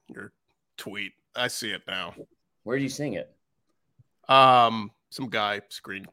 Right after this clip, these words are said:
Speaker 1: screen grabbed it. Bobby Wilson.
Speaker 2: Oh, yeah.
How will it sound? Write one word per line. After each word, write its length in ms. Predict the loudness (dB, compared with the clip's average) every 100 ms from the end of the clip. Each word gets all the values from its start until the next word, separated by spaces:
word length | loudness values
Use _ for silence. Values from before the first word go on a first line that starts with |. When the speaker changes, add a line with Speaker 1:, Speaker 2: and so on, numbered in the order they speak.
| _ -16
Speaker 1:
screen 360 | -8 -4 -4
grabbed 300 | 0 0 0
it. 240 | -2 -4 -2
Bobby 680 | 0 0 0 -4 -4 -4 -6 -8
Wilson. 720 | -4 -2 0 0 0 -2 -6 _ _ _ _ _ _ _ _ _ 0
Speaker 2:
Oh, 180 | 0 2
yeah. 300 | 2 2